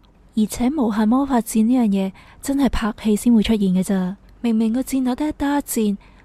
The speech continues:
但可以射低幾十隻怪之後仲有箭嘅，我真係諗極都諗唔明咯。最搞笑係我一班打機嘅朋友，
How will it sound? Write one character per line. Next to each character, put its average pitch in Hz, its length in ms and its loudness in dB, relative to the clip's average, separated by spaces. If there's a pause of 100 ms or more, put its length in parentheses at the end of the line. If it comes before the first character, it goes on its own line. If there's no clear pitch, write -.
但 226 160 0
可 294 100 0
以 370 140 0
射 233 160 -4
低 285 140 -2
幾 220 160 -2
十 240 140 -6
隻 208 160 -4
怪 202 340 -2
之 269 180 -4
後 214 160 0
仲 190 240 -2
有 185 180 0
箭 196 200 -2
嘅， 185 280 -2 (440)
我 208 120 -2
真 247 180 0
係 208 80 0
諗 190 100 -2
極 214 100 -2
都 214 120 -4
諗 208 80 0
唔 208 40 0
明 180 240 -2
咯。 214 420 -2 (300)
最 294 160 0
搞 254 220 0
笑 262 160 2
係 220 280 2
我 190 120 2
一 233 40 0
班 269 240 0
打 202 200 0
機 240 200 2
嘅 202 40 2
朋 190 200 0
友， 180 280 0